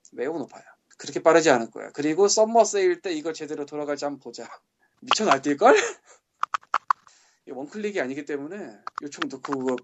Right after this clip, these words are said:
확인하고 해주는 방식이라 미쳐 날뛸걸? 연락, 연락. <laughs> 솔직히 왜 지금 이걸 하는지 모르겠는데. 서머 세일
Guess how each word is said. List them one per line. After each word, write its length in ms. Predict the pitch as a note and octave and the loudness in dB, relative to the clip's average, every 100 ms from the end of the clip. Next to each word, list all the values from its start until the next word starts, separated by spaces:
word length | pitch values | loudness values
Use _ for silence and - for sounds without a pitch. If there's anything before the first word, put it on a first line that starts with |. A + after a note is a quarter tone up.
| _ - | _ -4
확인하고 500 | G3 G3 E3 C#3 C3 | 0 2 2 2 -2
해주는 260 | E3+ F3+ | -6 -6
방식이라 640 | C#3 B2+ B2 C3+ F#3+ D#3 A#1 _ _ | -4 -6 -8 -8 -10 -10 -14 _ _
미쳐 260 | - - A#3 | -10 -6 -4
날뛸걸? 520 | - - C#3 - E4 - _ _ _ _ _ _ _ _ _ _ | -6 -4 -4 -4 -12 -14 _ _ _ _ _ _ _ _ _ _
연락, 260 | A#2+ - C3 | -6 -4 -2
연락. 420 | B2+ D3+ F#3 - _ _ | -2 -2 -4 -8 _ _
<laughs> 180 | _ _ | _ _
솔직히 640 | - - - C#4+ C#4+ C4+ | -12 -12 -8 -6 0 4
왜 140 | D#3+ | 6
지금 260 | F3+ F3 D#3+ | 6 4 0
이걸 240 | C3 E3 | 0 2
하는지 260 | D#3+ D#3 C#3 | 2 0 -2
모르겠는데. 680 | A#2+ A#2+ A#2 A#2 G#3 D#3+ - - _ _ _ _ _ _ | -4 -6 -8 -6 -4 -4 -8 -18 _ _ _ _ _ _
서머 240 | - G3 G3+ | -10 -6 -2
세일 320 | F3 D3+ | 0 -2